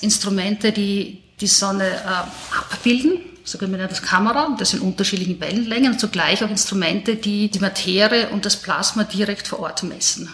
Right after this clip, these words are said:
Und das ist eine ganz neue und besondere Kombination, dass wir das beides relativ nahe an der Sonne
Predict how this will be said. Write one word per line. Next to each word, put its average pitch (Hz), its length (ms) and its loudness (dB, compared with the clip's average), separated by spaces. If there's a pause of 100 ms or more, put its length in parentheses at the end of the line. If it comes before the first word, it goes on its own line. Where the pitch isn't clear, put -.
(180)
Und 185 160 -6
das 196 140 2
ist 208 100 4
eine 190 160 0
ganz 196 300 2
neue 180 400 2
und 190 80 -4
besondere 190 420 0
Kombination, 170 800 0 (400)
dass 190 160 -8
wir 190 80 -2
das 180 200 -2
beides 175 680 0
relativ 208 380 -4
nahe 170 260 -2
an 180 80 -2
der 175 80 0
Sonne 180 380 2